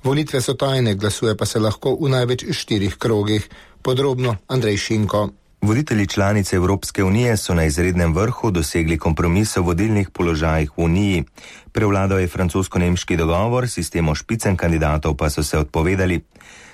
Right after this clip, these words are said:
Speaker 2: Za predsednico Evropske komisije predlagajo Nemko Ursulo von der Leyen,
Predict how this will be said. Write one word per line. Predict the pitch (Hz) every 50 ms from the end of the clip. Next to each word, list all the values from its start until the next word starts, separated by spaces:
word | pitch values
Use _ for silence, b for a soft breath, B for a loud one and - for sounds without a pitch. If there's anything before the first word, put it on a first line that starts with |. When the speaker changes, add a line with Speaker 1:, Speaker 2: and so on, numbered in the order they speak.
| B B
Speaker 2:
Za | - 104 107 98
predsednico | - 107 104 - 131 120 117 107 -
Evropske | 107 101 98 113 107 - - 110 98
komisije | - 98 98 90 - - 113 127 131
predlagajo | 113 - 90 80 85 82 82 80 82 80 80
Nemko | 80 85 92 101 107 - - 127 123
Ursulo | 95 87 82 - - - 80 78 73
von | - 80 78
der | 78 78
Leyen, | 80 85 87 98 113 120 127 131